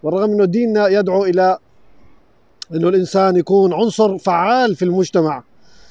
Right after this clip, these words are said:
يكون له دور في المجتمع. المؤمن القوي خير وأحب إلى الله من المؤمن الضعيف،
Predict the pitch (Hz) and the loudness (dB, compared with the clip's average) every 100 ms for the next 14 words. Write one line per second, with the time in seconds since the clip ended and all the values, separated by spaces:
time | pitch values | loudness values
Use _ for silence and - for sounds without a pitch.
0 | - - - 240 233 220 196 262 262 196 | -10 -6 0 0 2 2 4 4 2 0
1 | 180 175 185 165 147 131 175 170 233 247 | -2 -2 -2 -2 -4 -4 -4 -2 0 0
2 | 240 220 - 240 240 233 220 - 214 247 | -2 -2 0 0 0 -2 -6 -6 0 2
3 | 226 202 196 180 - 226 185 185 185 185 | 2 0 -2 -6 -6 -6 -4 -2 0 0
4 | 196 214 208 202 196 190 175 180 214 190 | 0 2 0 0 -2 -2 -2 -2 -4 -2
5 | 185 156 180 208 262 185 - | -2 -2 -2 -2 -2 -4 -10